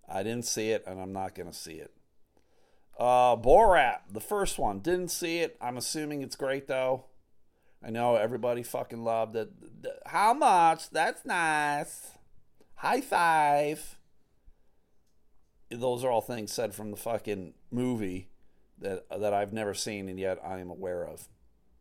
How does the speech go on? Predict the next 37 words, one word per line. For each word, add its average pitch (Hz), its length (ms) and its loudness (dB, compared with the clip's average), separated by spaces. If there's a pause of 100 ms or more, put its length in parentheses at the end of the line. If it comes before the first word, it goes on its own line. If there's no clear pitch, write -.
(1040)
You - 100 -20
can 110 220 -8
rent 113 240 -4
or 107 80 -2
buy 107 200 4
it 104 60 0
on 101 140 -6
Amazon. 95 540 -8
I 87 60 -12
suppose 87 360 -12
I 82 80 -10
should 82 240 -16
fucking 80 320 -12
go - 120 -14
watch - 340 -14
it. 80 180 -16
Uh, 82 520 -12 (200)
The 113 220 -2
Heat. - 600 -8 (1900)
Uh, 156 640 8
Melissa 190 320 2
McCarthy 202 580 2
movie? 254 420 -2
Fuck, - 300 -4
no. 127 460 2 (100)
Um, 127 440 -6
Sandra 160 300 -8
Bullock? 160 380 0
No. 127 560 2
Mismatched 147 580 -4
Cops? 147 460 -2
No. 120 680 2
I 123 180 0
didn't 131 240 -6
care 110 280 -6
for 87 320 10
it. - 120 -14